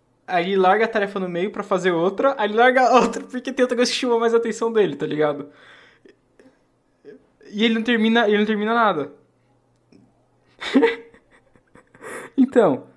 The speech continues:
só que qual é o ponto? Eu, quando eu vi isso, eu me identifiquei, porque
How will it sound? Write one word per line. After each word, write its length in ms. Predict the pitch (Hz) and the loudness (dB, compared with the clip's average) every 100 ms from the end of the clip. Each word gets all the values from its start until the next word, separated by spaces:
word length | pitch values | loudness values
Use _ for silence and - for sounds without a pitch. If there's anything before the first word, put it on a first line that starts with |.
| _ | _
só 160 | - 226 | -6 -6
que 100 | 220 | -2
qual 160 | 240 | 2
é 40 | 233 | 4
o 80 | 233 | 4
ponto? 520 | 233 185 156 139 131 _ | 0 -4 -4 -10 -16 _
Eu, 140 | 175 - 226 | 0 0 0
quando 160 | 320 392 | 2 4
eu 100 | 269 | 4
vi 180 | 220 277 | 2 2
isso, 160 | 285 | 0
eu 60 | 240 | -2
me 80 | 240 | 0
identifiquei, 840 | 269 254 180 - 175 233 185 - _ _ _ _ _ | -2 -4 -8 -2 0 0 -2 -10 _ _ _ _ _
porque 680 | - 233 - 277 233 - | -4 -4 0 2 4 0